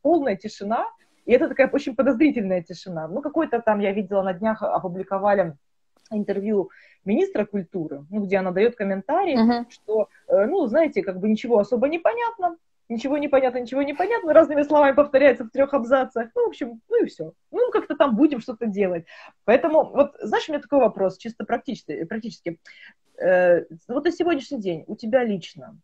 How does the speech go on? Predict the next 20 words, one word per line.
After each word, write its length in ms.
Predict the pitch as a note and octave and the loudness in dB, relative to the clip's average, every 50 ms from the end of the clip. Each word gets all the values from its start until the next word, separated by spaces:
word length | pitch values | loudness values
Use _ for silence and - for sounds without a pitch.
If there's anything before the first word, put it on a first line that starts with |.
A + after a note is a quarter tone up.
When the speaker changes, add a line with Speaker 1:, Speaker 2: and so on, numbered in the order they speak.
| _ _ _ _ _ _ | _ _ _ _ _ _
Speaker 1:
ну, 80 | F#3+ G3 | -6 -4
вот 120 | F#3+ F3 - | -4 -4 -4
по 80 | F#3+ | -8
твоим, 340 | - - G#3 G#3 G3+ F3+ E3 | -4 -2 0 0 0 -2 -4
как 200 | - E3 D3+ D3 | -8 -10 -10 -8
бы, 260 | C#3+ D#3+ E3 D#3+ D#3 - - | -4 -4 -2 -2 -4 -8 -14
м, 360 | D#3 C#3+ C#3+ C#3+ D3 C#3+ D3 _ | -20 -18 -18 -18 -20 -20 -16 _
каким-то, 400 | E3 D#3+ - D#3+ D#3+ - D#3 D3 D3 | -14 -14 -14 -14 -14 -10 -10 -10 -10
ну, 180 | C#3+ D3 D#3 | -12 -14 -16
не 100 | D#3 D3+ | -18 -18
знаю, 340 | D3 D#3 C#3+ B2 C3+ C3 - _ _ _ - - - _ _ | -16 -14 -12 -10 -10 -12 -12 _ _ _ -20 -20 -20 _ _
э, 240 | - C#3 D3 D3+ E3 E3 | -14 -12 -8 -8 -8 -8
связям, 440 | - F#3+ F#3 F#3+ F3+ E3 E3 E3 | -4 2 2 4 4 2 0 -4
контактам, 540 | - F#3 F#3 F3+ F#3 E3 D#3+ - - C#3+ D3+ D#3+ | -4 -4 -4 -2 -2 -4 -4 -4 -8 -12 -6 -6
вот 160 | F#3+ G3 - | -6 -4 -4
когда 560 | - C#4 C4 B3+ A#3 D#4+ F4 F#4+ F#4+ F4+ - - - _ _ _ _ _ _ _ _ _ _ - | -4 -6 -6 0 2 2 2 2 0 -4 -8 -12 -18 _ _ _ _ _ _ _ _ _ _ 2
планируется 580 | G#3 G#3+ G#3+ A#3+ C#4+ C#4+ C4+ A#3+ A3 - G3 F3 | 2 4 4 4 0 -2 -4 -4 -6 -8 -12 -12
первый 380 | - A3+ A#3+ B3 A3+ G3+ F3+ | -6 -6 -4 -4 -4 -4 -4
реальный 320 | F3 F3 F3+ F#3 F3+ E3+ E3 | -4 -4 -4 -4 -6 -8 -10
концерт? 420 | - D#3+ D#3 D#3 - - C#3+ - | -12 -14 -14 -16 -18 -20 -20 -20